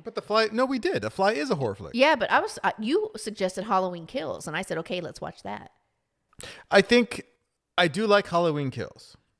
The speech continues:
Speaker 1: but I think for our second episode, we should have done a classic, and The Fly was a classic. Now that we gotten two modern day classics out the way, let's do a raunchy comedy.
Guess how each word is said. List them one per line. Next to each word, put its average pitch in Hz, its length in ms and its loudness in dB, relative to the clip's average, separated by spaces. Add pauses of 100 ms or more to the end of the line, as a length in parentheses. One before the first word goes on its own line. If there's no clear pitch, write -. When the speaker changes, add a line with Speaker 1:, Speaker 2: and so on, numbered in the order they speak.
(100)
Speaker 1:
but 123 680 2
I 135 80 -4
think 151 180 -8
for 143 140 -2
our 113 80 0
second 131 360 -4
episode, 90 640 -8
we 123 220 -12
should - 140 -10
have 98 80 -8
done 95 140 -10
a 90 40 -16
classic, - 480 -14
and 92 100 -12
The 92 80 -14 (160)
Fly 95 240 -12
was 87 180 -14
a - 40 -18
classic. - 400 -16
Now 147 100 -4
that 185 80 -4
we 180 80 -2
gotten 156 240 2
two 175 260 -6
modern 143 300 0
day 139 140 -2
classics 120 400 -4
out 135 80 -4
the 147 80 -10
way, 147 220 -4 (500)
let's 139 160 -6
do 139 120 0
a 117 80 0
raunchy 104 380 -4
comedy. 78 360 -12